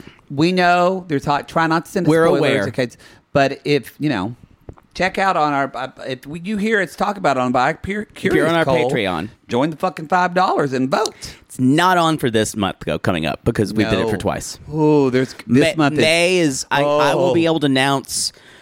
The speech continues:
Speaker 2: Bi-Curious options soon. They are wonderful.
Speaker 1: Wonderful.
Speaker 2: <laughs>
Speaker 1: Wonderful.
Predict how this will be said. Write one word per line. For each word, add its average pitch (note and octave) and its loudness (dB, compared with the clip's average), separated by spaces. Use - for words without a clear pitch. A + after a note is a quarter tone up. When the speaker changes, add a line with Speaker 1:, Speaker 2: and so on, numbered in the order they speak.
Speaker 2:
Bi-Curious C3 0
options A#2 -2
soon. D3+ 2
They C#3+ 2
are C3 2
wonderful. F#2 -4
Speaker 1:
Wonderful. C#3+ 0
Speaker 2:
<laughs> B2+ -14
Speaker 1:
Wonderful. B2+ -2